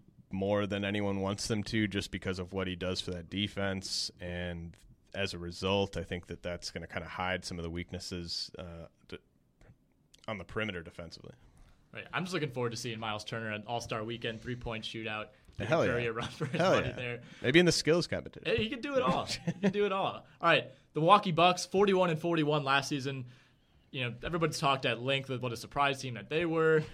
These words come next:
Speaker 2: And
Speaker 1: Everyone.
Speaker 2: Everyone.
Speaker 1: <laughs>
Speaker 2: Well, they were. I mean, they really were. And, you know, they, they now come into this season with expectations for the first time. This is a group of guys, uh, a relatively young core, obviously, and,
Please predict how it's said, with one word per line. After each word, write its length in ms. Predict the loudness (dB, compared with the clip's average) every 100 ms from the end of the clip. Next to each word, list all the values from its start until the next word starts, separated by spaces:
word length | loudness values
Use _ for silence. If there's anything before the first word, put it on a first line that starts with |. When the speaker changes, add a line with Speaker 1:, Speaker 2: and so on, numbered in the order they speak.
| -16 -6
Speaker 2:
And 380 | 0 2 4 4
Speaker 1:
Everyone. 380 | 4 2 0 -2
Speaker 2:
Everyone. 460 | 4 6 6 4 6 8
Speaker 1:
<laughs> 120 | 6 2
Speaker 2:
Well, 100 | 2
they 120 | 4
were. 220 | 8 8 8
I 120 | 2
mean, 100 | 6
they 80 | 6
really 220 | 8 6
were. 160 | 6
And, 320 | 6 4 2 0
you 80 |
know, 400 | 4 4 2 -4 -2
they, 320 | 0 2 -2 0
they 160 | 2
now 160 | 6 4
come 180 | 4 2
into 680 | 0 -2 -2 0 0 -2 -10 _ _ -2
this 160 | -2
season 240 | 0 -2 -2
with 80 | 0
expectations 960 | 0 0 -4 2 2 2 -4 -8 -18 -6
for 100 | -6
the 60 |
first 320 | -4 -6 -6 -6
time. 240 | -6 -8
This 100 | -12
is 120 | -8
a 40 | -8
group 220 | -6 -6
of 100 | -2
guys, 460 | 2 2 2 -2 -10 -20 _ _
uh, 340 | -2 0 0 0
a 80 |
relatively 460 | 2 2 2 0 0
young 280 | 0 -2 -2
core, 400 | -4 -2 -2 -2
obviously, 520 | -4 -4 -4 -2 -2
and, 260 | -2 -6